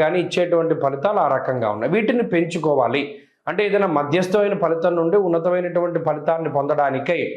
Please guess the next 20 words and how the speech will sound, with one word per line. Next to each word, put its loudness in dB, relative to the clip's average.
ఎక్కువగా 2
అమ్మవారి 0
యొక్క 0
ఆరాధన 0
చేస్తూ -2
ఉండండి. -2
మరీ 0
ముఖ్యంగా 2
ఈ 2
మాసంలో 0
వచ్చేటువంటి 0
మూలా 2
నక్షత్రం -2
రోజున, -2
లేదు 4
శుక్రవారం, 2
శుక్రవారం 2
రాహుకాల 2
సమయంలోనూ 2
అమ్మవారి 2